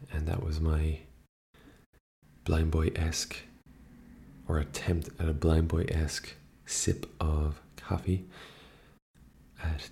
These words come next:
ten to three in the morning.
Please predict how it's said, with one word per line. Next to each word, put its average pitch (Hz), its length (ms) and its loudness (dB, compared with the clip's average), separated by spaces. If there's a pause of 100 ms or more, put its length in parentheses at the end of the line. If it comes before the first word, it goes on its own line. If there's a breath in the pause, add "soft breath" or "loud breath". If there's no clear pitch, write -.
ten 95 260 0
to 90 100 0
three - 480 0 (1300)
in 90 120 0
the 87 60 2
morning. 87 360 2